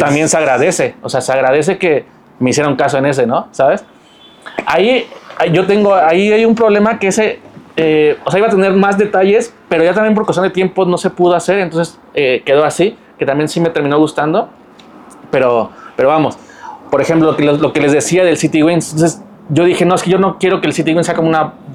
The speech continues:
botita chunky, entonces lo necesito más estilizado como el que yo traje de Japón". Entonces igual, pues cambié la tela y mira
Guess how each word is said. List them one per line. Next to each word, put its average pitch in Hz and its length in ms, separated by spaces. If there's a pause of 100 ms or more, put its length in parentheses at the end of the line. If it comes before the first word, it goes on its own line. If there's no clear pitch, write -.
(120)
botita 160 640
chunky, 151 460 (300)
entonces 156 240
lo 151 120
necesito 151 300
más 185 120
estilizado 180 460
como 156 200
el 131 60
que 135 120
yo 151 140
traje 160 300
de 139 100
Japón". 147 360 (220)
Entonces 147 240
igual, 156 340
pues 123 120
cambié 131 320
la 131 140
tela 156 340
y 147 100
mira 123 300